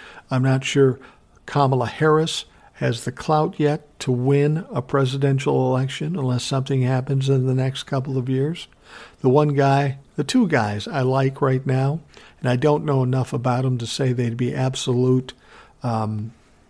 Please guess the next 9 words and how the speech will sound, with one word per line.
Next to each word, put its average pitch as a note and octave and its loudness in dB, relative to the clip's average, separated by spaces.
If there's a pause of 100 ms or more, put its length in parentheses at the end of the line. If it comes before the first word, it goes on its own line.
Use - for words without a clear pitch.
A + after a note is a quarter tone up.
(140)
possibilities, C3 0 (460)
uh, C3 0
would B2+ 2
be, B2+ 2 (1000)
well, F#3 4
there's C#3 4
actually C#3+ 2
three C3 0
people. - -10